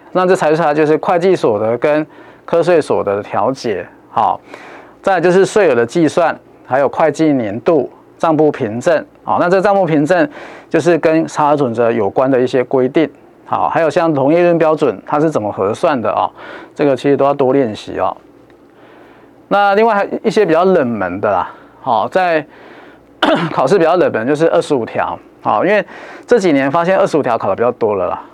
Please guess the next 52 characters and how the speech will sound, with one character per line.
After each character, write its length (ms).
好， 260
所 100
以 100
你 40
要 140
注 200
意 140
一 20
下 240
哈。 240
还 140
有 60
像 260
国 100
外 80
的 80
影 80
片 180
事 280
业， 200
还 120
有 100
像 260
这 100
个 140
营 140
业 100
期 240
间 160
未 80
满 220
一 60
年， 280
好， 340
要 100
如 120
何 100
计 240
算？ 260
然 100
后 80
呢， 180
盈 140
亏 140
互 180
抵 160
这 80
是 80
蛮 180
重 280
要 180
的， 160